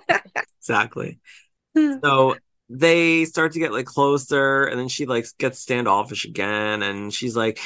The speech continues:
Speaker 1: "This is exactly why I just can't hang out with you." She's not going to subject herself to some platonic torture test.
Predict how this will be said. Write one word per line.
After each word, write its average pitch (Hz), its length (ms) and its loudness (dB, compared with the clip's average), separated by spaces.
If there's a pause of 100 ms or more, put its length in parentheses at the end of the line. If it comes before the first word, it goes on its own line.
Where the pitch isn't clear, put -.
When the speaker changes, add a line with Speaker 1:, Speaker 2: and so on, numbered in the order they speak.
Speaker 1:
"This 175 180 4
is 180 140 0
exactly 185 460 4
why 160 120 6
I 143 60 2
just 160 180 -8
can't 160 160 -4
hang 131 180 -4
out 117 160 -2
with 113 180 -6
you." 98 360 -4 (420)
She's 139 280 -4
not 165 220 2
going 156 280 0 (160)
to 135 300 -2
subject 127 460 -2
herself 113 320 -2
to 113 100 -8
some 113 180 -6
platonic 127 640 -2
torture 120 360 -4
test. - 520 -12